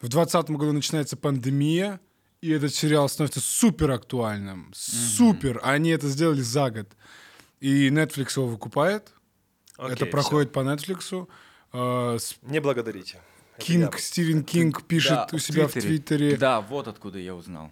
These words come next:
Speaker 1: Да, пишет, типа, то, то, то, все.
Speaker 2: А что он пишет? Он говорит, это очень по-русски, да? Что за сводку
Speaker 1: Че-то
Speaker 2: он
Speaker 1: да,
Speaker 2: с-,
Speaker 1: да.
Speaker 2: написал?
Speaker 1: Че-то посмотрите. Ну, короче,
Speaker 2: А, они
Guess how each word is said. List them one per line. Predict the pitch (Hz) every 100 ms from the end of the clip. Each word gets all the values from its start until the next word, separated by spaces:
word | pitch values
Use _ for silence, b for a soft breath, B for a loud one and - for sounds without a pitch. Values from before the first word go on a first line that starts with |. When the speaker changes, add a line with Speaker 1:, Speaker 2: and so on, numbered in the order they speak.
| _
Speaker 1:
Да, | 127 143 135
пишет, | 123 156 147 143
типа, | - 143 143
то, | 139 147
то, | 147
то, | 135 139
все. | - 190 208
Speaker 2:
А | 185
что | - 170
он |
пишет? | 170 139
Он | 120 113
говорит, | 110 95
это | 110 104
очень | 107 113 117
по-русски, | 107 104 95 -
да? | 92 110 123 -
Что | - -
за | 127 131
сводку | - 147 147
Speaker 1:
Че-то | 135
Speaker 2:
он | -
Speaker 1:
да, | 131 123 120
Speaker 2:
с-, | 117
Speaker 1:
да. | 120 117 110
Speaker 2:
написал? | 98 - 98 104 _
Speaker 1:
Че-то | - 123
посмотрите. | - 127 135 131 160 190 180 165 151
Ну, | 170
короче, | 180 185 180 185 160 B B -
Speaker 2:
А, | 131
они | 127